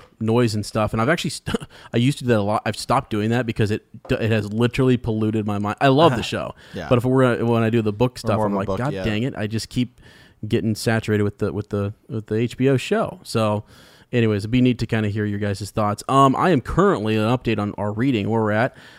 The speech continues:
Speaker 1: I am, I was reading through John. I'm still reading through all of John's stuff,
Speaker 2: Mm-hmm.
Speaker 1: and I think next I'm gonna go with Daenerys.
Speaker 2: Yeah, I'm in, s-, I'm doing Sam right now.
Speaker 1: Yeah. And
Speaker 2: Yeah.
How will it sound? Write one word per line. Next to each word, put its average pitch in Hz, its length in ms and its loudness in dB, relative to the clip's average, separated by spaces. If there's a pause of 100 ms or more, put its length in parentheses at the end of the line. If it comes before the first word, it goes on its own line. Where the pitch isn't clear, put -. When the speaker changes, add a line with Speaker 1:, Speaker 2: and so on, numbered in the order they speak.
(160)
Speaker 1:
I 139 460 2
am, 123 420 2
I 113 120 -4
was 107 160 0
reading 123 240 2
through 113 160 -4
John. 110 480 -2
I'm 113 100 -6
still 123 180 2
reading 120 200 2
through 110 160 -4
all 110 80 0
of 104 80 -4
John's 110 340 0
stuff, 127 200 0
Speaker 2:
Mm-hmm. 110 60 -6
Speaker 1:
and 107 80 0
I 107 60 0
think 104 160 -4
next 113 340 -4
I'm 110 80 -4
gonna 107 100 -4
go 101 100 -2
with 101 120 -6
Daenerys. - 500 -10 (440)
Speaker 2:
Yeah, 98 140 -4
I'm 104 100 -4
in, 101 80 -6
s-, - 220 -14
I'm 110 120 -8
doing 104 160 -4
Sam 85 340 -12
right 67 140 -16
now. 58 260 -18 (160)
Speaker 1:
Yeah. 90 260 -4 (340)
And 123 140 -2
Speaker 2:
Yeah. 104 60 -14